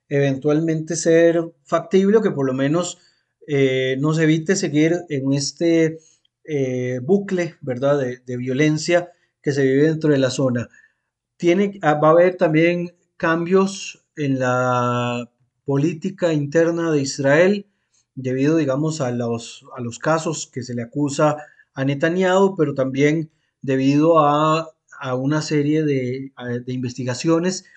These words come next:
que se están haciendo tanto con respecto a esta guerra como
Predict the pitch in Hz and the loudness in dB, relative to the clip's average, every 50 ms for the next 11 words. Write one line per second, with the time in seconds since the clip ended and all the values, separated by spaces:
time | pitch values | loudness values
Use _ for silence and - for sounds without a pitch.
0 | _ _ _ _ _ _ - 135 120 - - 143 151 151 185 175 170 165 147 - | _ _ _ _ _ _ -6 -6 -6 -4 -4 -4 -4 -2 -4 -4 -6 -6 -4 -2
1 | 165 175 196 196 185 160 139 139 135 131 123 - - 139 139 - 165 160 151 151 | 0 0 0 0 -2 -4 -2 -2 -4 -4 -6 -6 -6 -6 -4 -4 -4 -4 -2 -2
2 | - 175 160 165 165 165 170 190 196 196 196 185 165 160 165 170 180 190 196 196 | -4 -2 0 2 2 2 2 0 -2 -2 -2 0 0 0 0 -2 -4 -6 -6 -8